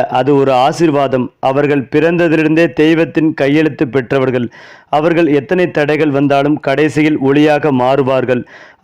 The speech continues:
அவர்கள் தோல்வியடைய மாட்டார்கள், ஏனென்றால் அவர்கள் தோல்விகளையும் பாடமாக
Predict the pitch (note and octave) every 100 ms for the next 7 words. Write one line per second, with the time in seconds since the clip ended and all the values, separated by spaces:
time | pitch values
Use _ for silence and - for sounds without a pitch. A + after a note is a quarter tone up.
0 | C3+ D#3+ D#3 D3+ - D#3 E3 D#3 D3+ D3
1 | C#3+ C3 C3+ C3+ C3+ B2 B2+ - C3+ D3+
2 | D#3 C#3 D3 D3+ C#3 C3+ C#3 C3+ - D3+
3 | E3+ D#3 D3+ C#3+ D3+ B2 C3+ C#3+ D3+ D3
4 | C#3 D3+